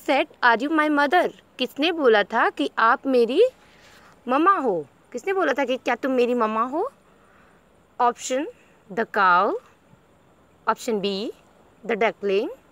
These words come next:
ऑप्शन सी द रैबिट। तो काऊ तो, अ, हमारी स्टोरी में ही नहीं था, ओ, सॉरी, था, but वो तो उसी से पूछा जा रहा था। डकलिंग, डकलिंग ने पूछा था कि क्या आप मेरी मम्मा हो? So,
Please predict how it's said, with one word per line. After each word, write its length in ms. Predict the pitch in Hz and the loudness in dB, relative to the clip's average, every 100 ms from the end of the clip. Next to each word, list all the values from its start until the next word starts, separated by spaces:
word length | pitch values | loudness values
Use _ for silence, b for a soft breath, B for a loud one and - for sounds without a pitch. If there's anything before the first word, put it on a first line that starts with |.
| _ _ _ _ _ _ - | _ _ _ _ _ _ -6
ऑप्शन 260 | 226 269 | -6 -4
सी 380 | 262 262 233 359 - _ _ _ - | -6 -2 -2 -4 -8 _ _ _ -6
द 60 | |
रैबिट। 440 | 294 349 339 233 190 _ _ - b b b b b b b b b _ | -2 -2 0 0 -2 _ _ -20 b b b b b b b b b _
तो 240 | 320 415 554 _ _ _ _ - | -2 -2 -4 _ _ _ _ 2
काऊ 240 | 247 247 | 4 6
तो, 420 | 254 233 226 226 | 2 -2 2 2
अ, 0 | |
हमारी 300 | 214 220 233 | 4 2 2
स्टोरी 320 | - 262 240 | 2 2 2
में 140 | 339 381 | 0 -4
ही 60 | |
नहीं 140 | 381 370 | -6 -6
था, 180 | 349 330 | -6 -4
ओ, 160 | - | -6
सॉरी, 380 | - 277 277 214 | -2 0 0 -2
था, 480 | - 233 311 349 330 | -4 2 4 4 2
but 240 | 277 226 | 0 0
वो 120 | 247 | 0
तो 260 | 208 208 269 | 0 2 2
उसी 220 | 269 285 | 2 -4
से 120 | 277 | -6
पूछा 260 | 320 320 311 | -8 -6 -4
जा 180 | 285 277 | -2 -2
रहा 160 | 262 | -2
था। 240 | 240 247 254 B B B 202 | -4 -8 -10 B B B -4
डकलिंग, 540 | 247 269 285 262 180 | -4 -2 0 -2 0
डकलिंग 360 | 196 247 339 392 | -2 -2 -4 -4
ने 80 | 311 | -2
पूछा 360 | - 214 226 | -2 0 -4
था 220 | 202 269 | -2 -4
कि 120 | - 294 | -6 -6
क्या 220 | 285 247 | -2 0
आप 320 | - 214 220 | 2 0 0
मेरी 300 | 240 247 370 571 _ _ 220 | -2 2 2 2 _ _ -12
मम्मा 340 | 226 233 247 | -6 -4 -4
हो? 300 | 202 170 151 - B B B B - - | -4 -8 -10 -14 B B B B -20 -2
So, 220 | 381 539 | 0 0